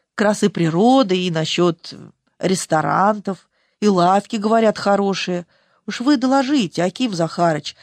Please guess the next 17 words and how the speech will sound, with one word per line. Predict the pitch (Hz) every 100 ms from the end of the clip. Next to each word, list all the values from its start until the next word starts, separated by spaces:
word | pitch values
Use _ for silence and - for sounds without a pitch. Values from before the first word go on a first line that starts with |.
| -
а | -
то | -
неизвестно | 277 269 240 269 269 233
еще | 208 233
сколько | - 240 233 233 214 - _
простоим, | - 220 - 208 214 247 208
того | 196 202 226
и |
гляди, | 196 208 185 247 226 - _ _
без | 180 220
удовольствия | 208 202 190 208 185 - 180
останемся". | 165 - 160 143 123 - - _ _ _ _ _ _ _ _ _ _ -
В |
эту | 220 220
минуту | 240 262 330 277
на | 202 190
бак | 170 294 -